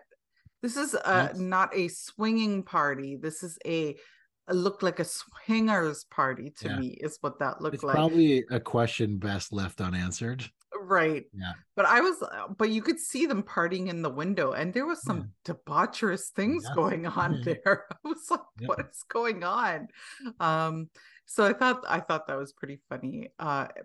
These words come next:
Speaker 1: weird, but funny. Yeah. Do you have anything else for the Popcorn Paradise?
Speaker 2: Uh, no, I, I, I'm good.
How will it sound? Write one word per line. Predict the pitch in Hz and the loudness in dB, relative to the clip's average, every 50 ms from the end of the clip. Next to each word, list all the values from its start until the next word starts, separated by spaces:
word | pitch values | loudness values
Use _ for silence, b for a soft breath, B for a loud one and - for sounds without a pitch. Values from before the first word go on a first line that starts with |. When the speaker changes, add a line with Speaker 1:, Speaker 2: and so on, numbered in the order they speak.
| - - - - | -14 -16 -16 -14
Speaker 1:
weird, | - 190 190 214 214 185 165 160 147 - | -12 -4 0 4 4 4 4 2 0 -2
but | - 165 156 156 - - | -2 -2 -2 -2 -2 2
funny. | - 208 165 156 151 147 143 147 160 - b b b b b b b b b b _ - - 208 | 4 4 4 4 0 -6 -8 -8 -10 -10 b b b b b b b b b b _ -20 -18 -10
Yeah. | 220 226 208 220 269 294 320 330 254 175 135 135 | -8 -6 -2 -2 -2 0 2 2 2 2 2 0
Do | - - 208 | -2 -4 -4
you | 208 220 233 | -4 -2 -2
have | 240 226 | -4 -4
anything | 226 226 247 233 247 226 208 196 | -2 -2 -4 -4 -4 -6 -8 -6
else | 175 190 214 - | -8 -10 -10 -10
for | - - | -12 -14
the | 220 - | -14 -14
Popcorn | - - 226 220 226 220 - 233 233 233 | -6 -2 -2 -2 -2 -2 -2 -2 -2 -2
Paradise? | 233 240 240 247 269 294 320 339 330 - - - - _ _ _ _ _ _ _ _ _ _ _ _ _ _ _ _ _ _ _ _ _ _ _ _ _ _ - | -2 -6 -8 -6 -6 -6 -6 -8 -10 -12 -18 -20 -20 _ _ _ _ _ _ _ _ _ _ _ _ _ _ _ _ _ _ _ _ _ _ _ _ _ _ -2
Speaker 2:
Uh, | 101 104 104 107 107 107 | 0 2 2 2 2 2
no, | 113 131 135 | 4 6 6
I, | 135 135 | 6 6
I, | 143 156 143 139 139 | 4 4 0 0 0
I'm | 156 139 135 135 | 2 0 0 4
good. | 120 147 165 147 110 | 6 6 6 6 4